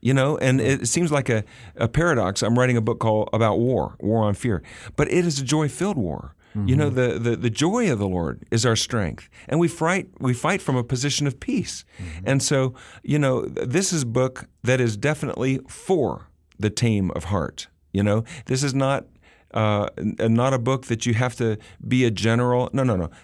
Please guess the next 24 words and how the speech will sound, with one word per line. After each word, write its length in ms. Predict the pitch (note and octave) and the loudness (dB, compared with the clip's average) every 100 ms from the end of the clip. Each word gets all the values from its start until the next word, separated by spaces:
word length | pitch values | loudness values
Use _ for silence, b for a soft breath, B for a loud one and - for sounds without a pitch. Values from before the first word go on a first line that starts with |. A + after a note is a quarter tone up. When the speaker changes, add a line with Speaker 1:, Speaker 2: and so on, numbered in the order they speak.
| B | B
Speaker 1:
This 200 | E3+ F3+ | -2 -2
i-, 60 | - | -2
this 200 | E3 E3+ | -2 -2
is 140 | C#3 | -2
a 60 | A2 | 0
book 180 | A#2+ | -2
for 120 | - G2+ | -2 -2
housewives 580 | A#2+ - - G1+ - - b b b | -2 -2 -8 -8 -12 -18 b b b
who, 100 | B2+ | -2
Speaker 2:
That's 160 | A2 A#2 | 0 2
Speaker 1:
who 80 | A#2+ | 2
are 80 | |
Speaker 2:
good. 100 | G2+ | 2
Speaker 1:
dealing 300 | A#2 B2+ B2 | 0 2 2
with 200 | A#2 G#2+ - B B | 2 0 -8 B B
what's 240 | - B2 - | -2 -2 0
gonna 160 | B2+ | 0
happen 280 | A#2+ A#2+ B2 | 2 2 0
after 220 | A2+ A2+ | 0 0
the 100 | G#2 | 0
election. 460 | G2+ A2+ A2+ - - | 2 0 -2 -8 -6
These, 280 | G#2+ C3 D3 | 0 0 0
these 280 | C3 D3+ D#3 | -2 -2 0
are, 160 | C3+ | -2